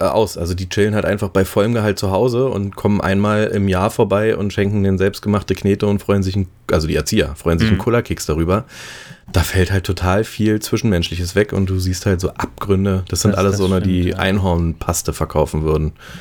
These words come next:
Speaker 2: Ich musste jetzt
Speaker 1: <laughs>
Speaker 2: trotzdem, also da hast du völlig
Speaker 1: Hass.
Speaker 2: recht. Ich musste trotzdem an meine Schulzeit denken und dass es auch da schon gute und schlechte Lehrer gab. <laughs>
Speaker 1: Die wird's auch immer geben.
Speaker 2: Ich
Speaker 1: Aber jetzt können sich die Leute da halt so richtig schön drin einmummeln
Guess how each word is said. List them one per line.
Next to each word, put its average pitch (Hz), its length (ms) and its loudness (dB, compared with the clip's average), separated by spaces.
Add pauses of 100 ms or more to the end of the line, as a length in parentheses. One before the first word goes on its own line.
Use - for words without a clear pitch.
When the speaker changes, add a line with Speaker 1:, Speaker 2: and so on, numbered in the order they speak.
(340)
Speaker 2:
Ich 123 180 0
musste 165 300 2
jetzt 131 200 2
Speaker 1:
<laughs> - 20 -10
Speaker 2:
trotzdem, 135 460 0
also 107 220 0
da 107 160 -2
hast 110 160 -4
du 113 40 -6
völlig - 320 0
Speaker 1:
Hass. 101 160 0
Speaker 2:
recht. 120 160 2 (400)
Ich 120 100 0
musste 143 220 0
trotzdem 151 360 0
an 131 80 0
meine 131 240 0
Schulzeit 135 420 -2
denken 123 220 0
und 120 80 0
dass 113 180 -2
es 117 120 0
auch 113 140 2
da 113 180 0
schon 117 240 -2
gute 120 180 2
und 117 140 -2
schlechte 120 340 0
Lehrer 107 340 0
gab. 107 300 -2 (560)
<laughs> - 800 -4
Speaker 1:
Die 127 80 0
wird's 151 160 2
auch 139 140 0
immer 143 160 2
geben. 127 440 0
Speaker 2:
Ich 113 140 0
Speaker 1:
Aber 104 140 2
jetzt 113 160 -2
können 120 180 2
sich 110 160 -4
die 120 140 -2
Leute 117 260 0
da 107 140 0
halt 107 160 0
so 104 60 -2
richtig 104 340 -2
schön 120 400 2
drin 110 180 0
einmummeln 120 800 0